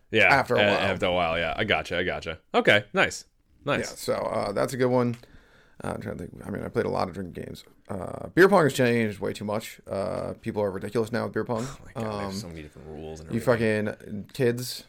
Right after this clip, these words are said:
Speaker 2: I don't know what this, like, last time we were playing and, uh, Bree shot it and it, like, hit one cup,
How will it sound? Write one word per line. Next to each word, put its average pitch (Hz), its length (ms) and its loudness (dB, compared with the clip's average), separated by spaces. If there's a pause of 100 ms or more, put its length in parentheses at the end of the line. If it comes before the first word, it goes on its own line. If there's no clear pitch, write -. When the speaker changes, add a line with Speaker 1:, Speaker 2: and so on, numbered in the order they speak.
(200)
Speaker 2:
I 110 40 -4
don't 110 60 -2
know 110 60 -2
what 104 100 -6
this, - 300 -6
like, 123 160 4
last 143 180 8
time 147 140 2
we 143 40 2
were 139 80 2
playing 123 520 2
and, 101 520 -2 (680)
uh, 104 160 2
Bree 113 340 -2
shot 104 300 4
it - 100 2
and 107 100 0
it, 101 80 -2
like, 104 280 -2
hit 143 340 0
one 123 220 2
cup, 98 280 0